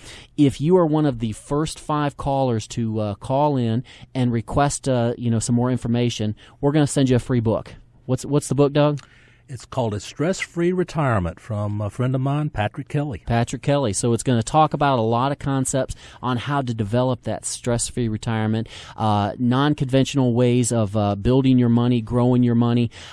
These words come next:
Speaker 1: Uh, you know, sometimes it takes going against the herd to, uh, really fulfill your goals and accomplish the things you wanna accomplish in your life.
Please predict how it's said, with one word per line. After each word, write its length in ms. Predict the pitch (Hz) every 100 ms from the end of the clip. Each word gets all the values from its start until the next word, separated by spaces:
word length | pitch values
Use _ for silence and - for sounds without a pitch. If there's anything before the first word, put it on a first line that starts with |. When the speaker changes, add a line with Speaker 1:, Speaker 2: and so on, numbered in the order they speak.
| -
Speaker 1:
Uh, 300 | 107 107 107
you 80 | 117
know, 120 | 113
sometimes 600 | - 139 147 151 147 127
it 180 | 120 -
takes 360 | - 139 131
going 300 | - 127 131
against 320 | 120 120 127 -
the 60 |
herd 360 | - 131 127 120
to, 300 | - 117 113
uh, 140 | 107
really 320 | 101 113 123 113
fulfill 400 | - 98 123 120
your 160 | 120
goals 460 | 110 113 117 123 120
and 80 | 107
accomplish 480 | - 123 123 123
the 60 | 120
things 240 | 123 117
you 120 | 107 117
wanna 180 | 113
accomplish 480 | 104 - 117 120 117
in 100 | 120
your 140 | 113 104
life. 340 | 117 135 104